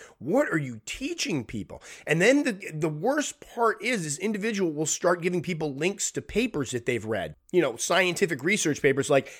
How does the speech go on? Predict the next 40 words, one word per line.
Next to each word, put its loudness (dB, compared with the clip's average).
"Hey, 10
I'm 8
not 8
crazy. 4
Look 8
it, -8
just -2
read 0
these," 0
which 2
I 6
read 8
a 0
couple 8
of 8
them. 8
And 6
again, 4
the 4
information 2
there, 6
not 8
exactly 4
what 2
the -6
person, 0
what -2
they 6
were 6
saying 8
in 8
the 8
papers 10
wasn't 2
necessarily 4
what 4
this 2
individual 4
<laughs> -8
got 6